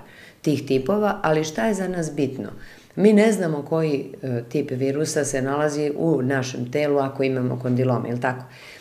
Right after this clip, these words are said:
Dakle, mi nismo sigurni da li je taj kancerogen ili nije. Postoji jedna metoda, zove se P C R, koja iz brisa sa promene može da ukaže na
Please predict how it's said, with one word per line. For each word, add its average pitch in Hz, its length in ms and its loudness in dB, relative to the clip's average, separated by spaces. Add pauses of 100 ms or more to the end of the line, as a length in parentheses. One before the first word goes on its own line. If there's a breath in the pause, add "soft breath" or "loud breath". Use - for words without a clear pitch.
(140 loud breath)
Dakle, 131 420 0
mi 139 140 0
nismo 127 320 0
sigurni 185 420 2
da 156 140 -2
li 143 80 0
je 139 100 0
taj 139 180 -4
kancerogen 131 720 -2
ili 131 220 -2
nije. 120 260 -2 (480 loud breath)
Postoji 165 360 4
jedna 165 240 0
metoda, 139 760 0
zove 131 280 -2
se 131 200 -6
P 139 240 -2
C 131 280 -2
R, 156 220 -2 (460 loud breath)
koja 135 420 0 (280)
iz 131 360 -2 (260)
brisa 135 640 -2 (320 loud breath)
sa - 180 -2
promene 151 580 0 (220 loud breath)
može 170 380 2
da 135 140 -2
ukaže 135 360 -2
na 131 180 -4